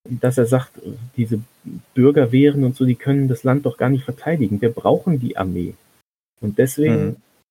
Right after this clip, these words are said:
Speaker 1: ist für ihn klar, dass er bei der Armee bleibt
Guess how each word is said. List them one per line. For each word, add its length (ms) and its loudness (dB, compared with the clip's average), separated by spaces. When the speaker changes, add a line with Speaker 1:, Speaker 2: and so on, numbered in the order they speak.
Speaker 1:
ist 140 -4
für 140 0
ihn 280 2
klar, 480 0
dass 220 -2
er 540 0
bei 120 2
der 200 2
Armee 300 0
bleibt 420 -4